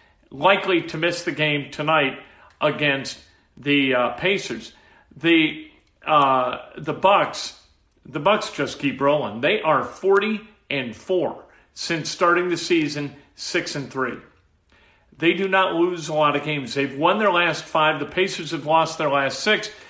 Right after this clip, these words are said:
This is their seventh straight loss staring them in the face.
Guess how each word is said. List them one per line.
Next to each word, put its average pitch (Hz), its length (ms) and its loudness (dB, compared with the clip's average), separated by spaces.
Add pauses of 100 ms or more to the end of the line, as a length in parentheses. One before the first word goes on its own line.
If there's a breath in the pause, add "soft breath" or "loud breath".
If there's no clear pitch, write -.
(220 loud breath)
This 185 420 0
is 170 240 0
their 160 160 2
seventh 208 480 2
straight 190 380 0
loss 165 360 2
staring 208 420 0
them 185 140 -2
in 170 120 0
the 151 60 -6
face. 170 400 0